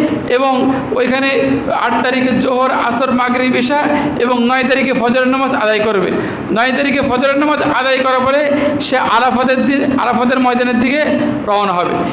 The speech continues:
এবং হজের যে তিনটা ফরজ, তার মধ্যে অন্যতম ফরজ হচ্ছে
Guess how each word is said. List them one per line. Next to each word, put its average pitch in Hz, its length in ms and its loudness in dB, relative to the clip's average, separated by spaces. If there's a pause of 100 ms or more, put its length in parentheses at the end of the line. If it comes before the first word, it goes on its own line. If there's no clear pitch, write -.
(200)
এবং 262 220 2 (440)
হজের 240 440 0
যে 277 120 2 (380)
তিনটা 285 360 0
ফরজ, 240 340 0 (400)
তার 240 180 0
মধ্যে 277 360 0 (480)
অন্যতম 269 440 2 (140)
ফরজ 254 260 0
হচ্ছে 269 320 0